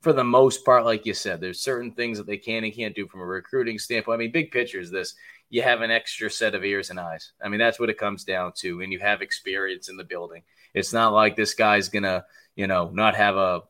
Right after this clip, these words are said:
a, a desk or he's gonna be, you know, thrown in the janitor's closet and you have to go find him. You know, no, you're gonna be able to see him in the building. You're gonna have opportunities to talk with him. Um, but it's not the orthodox, you know,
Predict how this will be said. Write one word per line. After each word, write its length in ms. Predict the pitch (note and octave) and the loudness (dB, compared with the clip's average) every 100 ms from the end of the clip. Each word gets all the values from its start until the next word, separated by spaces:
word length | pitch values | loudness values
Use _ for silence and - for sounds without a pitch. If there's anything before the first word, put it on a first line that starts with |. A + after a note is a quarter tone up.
| - | -8
a, 300 | F2 F2 E2 E2+ | -4 -2 -2 -2
a 80 | |
desk 480 | F2+ A2 G2+ - - | 0 2 2 0 -6
or 140 | F#2 G2 | -6 -4
he's 220 | G2 F2+ | -6 -6
gonna 200 | G#2 G2 | -6 -4
be, 120 | G2 | -4
you 180 | F#2+ F#2+ | -6 -6
know, 140 | F#2 | -6
thrown 340 | - G#2+ G#2 G2 | -6 -6 -4 -4
in 60 | |
the 60 | F2+ | -6
janitor's 460 | F#2 G#2 F#2 E2+ - | -2 -2 -2 -8 -8
closet 460 | F#2+ F2+ F2 F#2 | -2 0 0 -6
and 100 | E2+ | -8
you 100 | F2+ | -6
have 100 | F#2+ | -6
to 100 | - | -6
go 140 | F#2 F2+ | -10 -8
find 340 | F#2+ G2 F2+ | -4 -4 -6
him. 120 | D2 _ | -12 _
You 80 | F2+ | -8
know, 240 | E2+ E2+ | -6 -6
no, 120 | F2 F2+ | -10 -12
you're 140 | F2+ | -8
gonna 120 | A2+ | -8
be 160 | G#2 G2 | -4 -2
able 200 | G2+ G2+ | 0 -2
to 80 | - | -4
see 200 | - G2+ | -6 -8
him 160 | G2 | -10
in 80 | F#2 | -16
the 40 | |
building. 440 | F#2 G#2 F#2 F#2 F#2 | -14 -8 -8 -8 -20
You're 100 | E2 F#2 | -16 -10
gonna 120 | F#2 | -8
have 100 | F#2 | -6
opportunities 640 | F#2 F#2+ - G2 F#2 F2+ | -8 -12 -14 -14 -14 -16
to 60 | F2 | -10
talk 360 | F#2 F2+ E2+ | -2 0 -2
with 140 | F#2 - | -8 -12
him. 200 | F2 F2 _ _ - - | -14 -14 _ _ -20 -8
Um, 420 | F2+ F2+ E2+ D#2 | -4 -2 -2 -4
but 140 | - F2+ | -6 -6
it's 240 | E2+ - | -4 -4
not 340 | G2+ G2+ G2 - | 2 2 2 -2
the 380 | G2 F#2 F2 - _ _ _ _ | -6 -6 -8 -12 _ _ _ _
orthodox, 1000 | - B2 A#2 A2+ G2 G2 F#2+ G2 - - - _ _ _ | 0 2 2 -2 0 4 4 2 -6 -14 -16 _ _ _
you 140 | G2+ | -6
know, 340 | F#2 F2+ E2+ | -2 0 -2